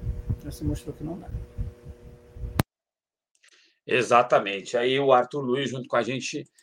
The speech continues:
Speaker 2: no nosso Informa desta terça-feira. Tamo no ar aí, estamos ultrapassando aí as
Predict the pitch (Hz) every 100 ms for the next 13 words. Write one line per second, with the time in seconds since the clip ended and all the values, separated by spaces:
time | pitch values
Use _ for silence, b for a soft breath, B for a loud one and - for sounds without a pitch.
0 | _ _ 117 139 131 131 131 123 - 151
1 | - - 127 139 139 - 117 120 - -
2 | - - 190 208 170 139 - 165 156 147
3 | 139 135 113 131 127 98 127 156 151 _
4 | _ _ _ _ 117 131 123 127 117 135
5 | - - - 165 160 139 143 135 117 110
6 | 107 -